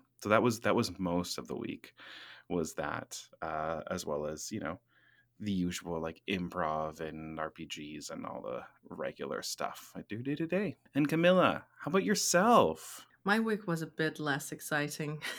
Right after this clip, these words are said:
Speaker 2: <laughs> 'cause I had an ill kid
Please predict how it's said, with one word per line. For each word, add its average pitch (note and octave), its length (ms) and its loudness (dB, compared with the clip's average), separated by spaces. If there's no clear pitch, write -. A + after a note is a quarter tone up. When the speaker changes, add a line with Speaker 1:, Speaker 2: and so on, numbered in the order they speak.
Speaker 2:
<laughs> - 640 6
'cause E3 280 2
I D#3+ 120 4
had D3 640 0
an C#3+ 160 -4
ill C#3+ 200 0
kid C#3 440 -4